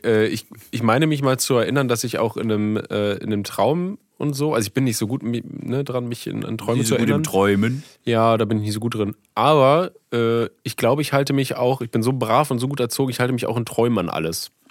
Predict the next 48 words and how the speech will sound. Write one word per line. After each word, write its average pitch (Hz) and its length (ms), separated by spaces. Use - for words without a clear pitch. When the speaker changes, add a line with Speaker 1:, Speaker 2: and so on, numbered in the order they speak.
Speaker 1:
An 104 140
so 92 100
Speaker 2:
Weißt 123 200
du 101 40
Speaker 1:
Re-, 104 40
Speaker 2:
wirklich? 156 300
Speaker 1:
Re-, 104 100
ja, 101 120
an 101 140
so 98 100
viele 92 300
Regeln 90 240
und 95 140
sowas. 101 260
Äh, 92 240
sofern 104 260
ich 110 120
mich 107 180
jedenfalls 98 340
erinnere. 90 480
Bin, 180 520
bin 170 120
ein 165 60
braver 160 260
Bub, 104 240
weil 110 80
ich 110 80
weiß 104 180
ja 120 60
nicht, 95 180
dass 73 100
ich 73 140
träume. 71 380
Speaker 2:
Ein, 71 180
ein, - 20
ein 71 200
braver 104 320
Bub. 76 260
Speaker 1:
Ein 90 140
braver 98 300
Bub. 78 160
<laughs> 131 440
Speaker 2:
Und 123 260
jetzt 156 160
ist 127 180
was 131 220
passiert, 180 340
Steven? 220 340